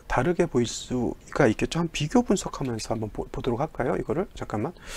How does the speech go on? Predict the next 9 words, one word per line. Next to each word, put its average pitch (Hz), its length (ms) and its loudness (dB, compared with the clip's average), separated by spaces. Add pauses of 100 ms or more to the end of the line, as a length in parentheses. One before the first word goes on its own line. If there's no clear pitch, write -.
(520)
이렇게, 156 1300 -2
이렇게 - 380 -6
가지고 - 240 -8
가는 120 160 -4
게 113 80 -8
더 - 100 -8
낫겠다. - 480 -6
그죠? 180 340 -4 (380)
자, - 180 -6